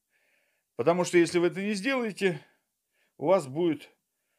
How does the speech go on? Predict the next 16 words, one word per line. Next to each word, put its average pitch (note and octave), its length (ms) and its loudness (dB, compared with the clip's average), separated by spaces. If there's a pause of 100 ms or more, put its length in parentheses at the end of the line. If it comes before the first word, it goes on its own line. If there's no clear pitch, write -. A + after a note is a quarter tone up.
(160)
аккумулятор D3 760 0
кушать. A#2+ 580 -8
Поэтому D3+ 320 -4
это D3+ 160 -4
обязательно A2+ 480 -6
сделать. G2+ 400 -12
Ну, G#2 260 -8
дальше D3 380 0
уже C3 240 -6
следующее D3+ 480 -2
будет B2+ 380 -6 (180)
видосик. C#3+ 640 -4
Я A2+ 420 0
напишу A2+ 540 -6
о B2 80 4
том, E3+ 340 -4